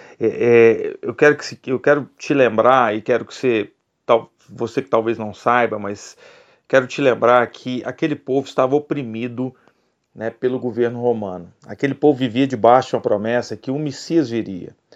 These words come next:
o ungido, o, o, o Cristo, o Salvador chegaria um dia. Só que na cabeça deles, esse Messias, esse Salvador, era um cara que ia chegar chutando a porta. Imagine que um judeu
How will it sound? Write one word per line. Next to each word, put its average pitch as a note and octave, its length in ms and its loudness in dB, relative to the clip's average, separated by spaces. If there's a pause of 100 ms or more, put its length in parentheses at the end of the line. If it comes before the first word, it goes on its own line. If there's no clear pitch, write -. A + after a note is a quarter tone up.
(220)
o A2+ 80 -8
ungido, A#2 640 -4 (640)
o, G2+ 140 -10
o, G#2 420 -4
o G#2+ 60 -6
Cristo, C#3 600 2
o G2 40 -6
Salvador B2+ 840 4
chegaria G#2+ 500 -2
um G2+ 100 -10
dia. F2+ 320 -16
Só F#3 280 4
que F3 400 -6
na C#3 160 0
cabeça C#3 500 0
deles, G#2+ 540 0 (440)
esse A#2 260 -8
Messias, A#2 760 -2
esse A2 200 -8
Salvador, G#2+ 720 4 (320)
era C3+ 160 -2
um F3 100 -4
cara D3+ 300 4
que D3+ 180 -4
ia D#3 80 2
chegar C3+ 380 -2
chutando D#3 400 -4
a D3+ 60 -6
porta. B2+ 520 0 (1000)
Imagine D3 540 0
que E3 80 -6
um E3 80 -2
judeu C#3 520 2